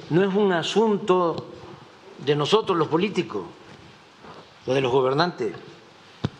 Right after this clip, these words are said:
es un asunto que tiene que ver con nuestros pueblos. Y ya basta de que por la politiquería de la llamada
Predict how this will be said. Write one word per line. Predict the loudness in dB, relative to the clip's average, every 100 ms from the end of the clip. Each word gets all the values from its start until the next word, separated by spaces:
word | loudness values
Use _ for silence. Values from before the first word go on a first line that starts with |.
| -20 -6
es | 2
un | 4 4
asunto | 2 0 0
que | 2
tiene | 2 2
que | 2
ver | 2
con | 2 2
nuestros | 2 0
pueblos. | 2 2 2 -4 -6 -12 -16 -20 -20 -20 -20 -20 -20 -20 -20 -20 -20 -20 -20 -20 -8
Y | -2
ya | 2 2
basta | 2 -2 -8 -10 -10 -14 -20 -20 -20 -20 -20 -20 -20 -20 -20 -20 -20 -20 -20 -20 -20 -20 -6
de | -4 0
que | 2 2 -2 -8 -18 -20 -20 -20 -20 -20 -8
por | -2 2
la | 2 2
politiquería | 0 -2 -2 0 2 4 2 2 -2 -10 -16 -20 -20 -20 -20 -20 -20 -20 -20 -20 -20 -20 -20 -20 -20 -20 -20 -20 -20 -20 -20 -20 -20 -20 -20 -18
de | 0 2
la | 4 2
llamada | 2 2 2 2 0 -2